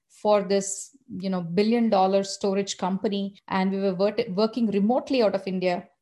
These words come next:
when product management was literally unheard of. I'm talking about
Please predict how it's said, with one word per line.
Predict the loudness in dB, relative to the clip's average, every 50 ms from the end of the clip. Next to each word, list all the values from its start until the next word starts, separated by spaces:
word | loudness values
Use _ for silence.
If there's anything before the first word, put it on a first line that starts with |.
| _ -4
when | 0 0 2 2 2 0 -2 -2
product | 0 2 2 2 2 0 -2
management | -2 -2 -2 -2 -4 -4 -2 -2 -2
was | -2 -2 -4 -4 -6 -8 -6
literally | -4 -2 -2 -4 -4 -4 -4 -2 -2 -2
unheard | -2 -2 -2 -2 -2 0 0 0 0
of. | -2 -4 -4 -6
I'm | -6 -4 0
talking | 0 0 0 0 -2 0 0
about | 0 2 2 2 2 2